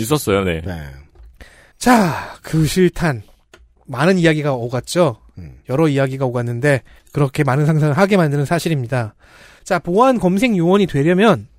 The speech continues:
Speaker 3: 이론과 사진 판독을 배우는 초기 교육을 사십 시간,
Speaker 2: 음.
Speaker 3: 공항 검색대에서의 현장 실습을 팔십 시간 해야 합니다.
Speaker 2: 백이십 시간, 뭐, 한, 한, 한 달 해야 되네요.
Speaker 3: 그런데 초기 교육 파트에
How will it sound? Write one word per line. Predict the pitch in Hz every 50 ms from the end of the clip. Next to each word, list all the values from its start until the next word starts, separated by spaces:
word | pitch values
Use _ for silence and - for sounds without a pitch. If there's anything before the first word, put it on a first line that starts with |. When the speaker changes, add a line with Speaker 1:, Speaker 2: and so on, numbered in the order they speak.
| _ _ _ _ _ _ _ _ _ _ _ _ _ _
Speaker 3:
이론과 | 143 143 165 190 202 214 220 214 202 220 220
사진 | - - 233 233 277 269
판독을 | - 254 247 220 233 220 196 156
배우는 | 147 139 147 156 156
초기 | - - 285 294 277 269
교육을 | 240 240 233 214 185 170 214 277 320 -
사십 | - - - 226 208 - - -
시간, | - 151 127 127 104 104 _ _ _
Speaker 2:
음. | 117 98 85 87 131 202 _ _ _ _ _ _ _
Speaker 3:
공항 | _ - 151 156 180 202 196
검색대에서의 | - - 139 147 147 214 202 - - 190 190 180 165 180 170 156
현장 | 190 240 240 233 247 233
실습을 | 208 - 208 165 - - 170 202 202
팔십 | - - 302 269 - 302 233
시간 | - - - 202 196 190
해야 | 180 185 170 151
합니다. | 139 123 113 107 101 95 - _ _ -
Speaker 2:
백이십 | 120 120 123 131 127 123
시간, | - - - 92 80 85
뭐, | 98 107 113
한, | 113 117 147 147
한, | 127 120 147 135
한 | 123 123 - - 196
달 | 196 190 180
해야 | 165 175 175
되네요. | 147 113 87 78 71 69 67 - _ _ _ _ _ _ _ _ _ _
Speaker 3:
그런데 | - 202 226 240 240 214
초기 | - - 311 294 320 294
교육 | 269 277 262 233
파트에 | - - 220 - - - 190 214 196 139 110